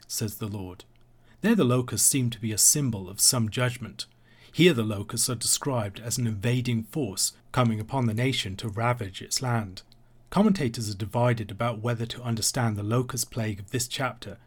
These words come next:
as a literal locust plague or as a figurative plague of locusts. Elsewhere in Scripture, invading armies or devouring forces are described like locusts. The Midianites and Amalekites are described as coming upon the land like locusts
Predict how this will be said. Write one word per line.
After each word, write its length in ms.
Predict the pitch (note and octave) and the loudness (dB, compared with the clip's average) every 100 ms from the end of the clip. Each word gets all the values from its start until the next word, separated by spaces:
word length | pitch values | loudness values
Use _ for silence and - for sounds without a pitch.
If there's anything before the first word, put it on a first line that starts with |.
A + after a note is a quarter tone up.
| - | -6
as 80 | A2+ | 0
a 80 | B2 | 2
literal 500 | A#2 D#3 - B2+ G#2+ | 4 2 -2 -4 -4
locust 460 | G2+ F#2+ A2 - | -4 -6 -8 -8
plague 340 | - F#2+ F2+ - - - | -8 -10 -12 -18 -16 0
or 140 | A#2 | 2
as 120 | G#2+ | 2
a 60 | G#2+ | -2
figurative 720 | - F3 D3+ A2+ A2+ G#2+ F#2 | 0 2 4 0 0 -6 -8
plague 300 | - A#2 G#2+ | -4 -2 -2
of 100 | G#2 | -2
locusts. 580 | A2 G#2 - G2 - - - - - | -2 -4 -6 -4 -2 -2 -6 -20 -4
Elsewhere 480 | D3 G3 - F3+ C#3 | 2 4 4 2 2
in 60 | A2+ | 2
Scripture, 540 | - B2+ A2+ - A2 | 2 -2 -4 -10 -6
invading 500 | A#2 G2+ C3+ C#3+ D3 | -4 0 0 2 0
armies 440 | A#2 G#2 G2 F#2+ - | -2 -2 -4 -4 -4
or 120 | A#2 | -2
devouring 560 | G#2 G2 A#2+ C3+ A#2 G#2+ | -4 0 2 4 2 0
forces 600 | - A#2+ A2 G2 F#2 A#2 | -2 -2 -2 -6 -8 -8
are 100 | A2+ | -2
described 600 | A2 - C#3 A#2 G2+ G#2+ | 0 0 0 -4 -4 -4
like 200 | A2 A2+ | -6 -2
locusts. 640 | B2+ B2 G#2+ - - - - - - | 0 0 -4 -4 -4 -6 -14 -20 -6
The 60 | A#2+ | 0
Midianites 720 | B2 B2 A2 G2+ F#2+ - - | 2 4 2 0 -8 -2 0
and 100 | A#2+ | 2
Amalekites 720 | A#2 B2+ A#2+ A#2+ G2+ F#2+ - | 2 2 2 -2 -8 -8 -8
are 60 | G#2+ | -4
described 560 | A2+ - B2+ A#2 G2 | -4 -2 -2 -2 -2
as 100 | A2+ | -6
coming 320 | - - C3 A2 | -4 -2 0 0
upon 260 | - A#2+ | -2 -4
the 80 | A2 | -2
land 280 | A#2 A#2+ G2+ | 0 0 0
like 240 | G#2+ G#2 | -6 -6
locusts 580 | B2+ C3 B2 G2 - | -2 -2 -2 -6 -6